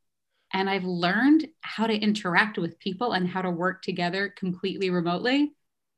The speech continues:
And I don't think we would have made this shift, um,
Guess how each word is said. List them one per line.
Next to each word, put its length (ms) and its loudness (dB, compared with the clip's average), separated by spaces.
And 160 -4
I 120 -2
don't 160 2
think 200 2
we 80 0
would 120 2
have 80 2
made 280 2
this 160 -2
shift, 580 -4
um, 280 0